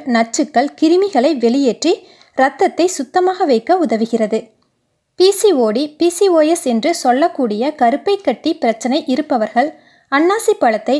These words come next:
மாதவிடாய் நாட்களை தவிர்த்துவிட்டு துண்டுகளாகவோ அல்லது சாறாகவோ தினமும் எடுத்துக்கொண்டு வந்தால் படிப்படியாக மேற்கூறிய கருப்பை கட்டிகள் குறைவதை காண முடியும். இப்பழத்தை சாறாக எடுத்துக்கொள்ளும் பொழுது வெள்ளை சர்க்கரை சேர்ப்பதை தவிர்த்துவிட்டு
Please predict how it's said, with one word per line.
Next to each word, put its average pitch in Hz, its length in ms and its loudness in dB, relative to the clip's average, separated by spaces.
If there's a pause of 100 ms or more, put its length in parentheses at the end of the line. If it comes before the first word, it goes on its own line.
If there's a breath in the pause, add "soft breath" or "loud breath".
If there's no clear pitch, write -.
(140)
மாதவிடாய் 339 560 2
நாட்களை 277 300 -2
தவிர்த்துவிட்டு 233 640 -4 (480 soft breath)
துண்டுகளாகவோ 302 800 0
அல்லது 233 400 0
சாறாகவோ 247 640 0 (360 loud breath)
தினமும் 302 460 0
எடுத்துக்கொண்டு 254 580 -2
வந்தால் 220 400 -2 (280 loud breath)
படிப்படியாக 269 800 0
மேற்கூறிய 233 560 0 (100)
கருப்பை 254 400 0
கட்டிகள் 262 440 -4
குறைவதை 233 500 -4
காண 220 280 -4
முடியும். 208 340 -6 (760)
இப்பழத்தை 277 600 0
சாறாக 262 520 0
எடுத்துக்கொள்ளும் 247 640 -2
பொழுது 220 260 -2 (400 soft breath)
வெள்ளை 247 300 2
சர்க்கரை 359 400 0
சேர்ப்பதை 320 420 0
தவிர்த்துவிட்டு 240 640 0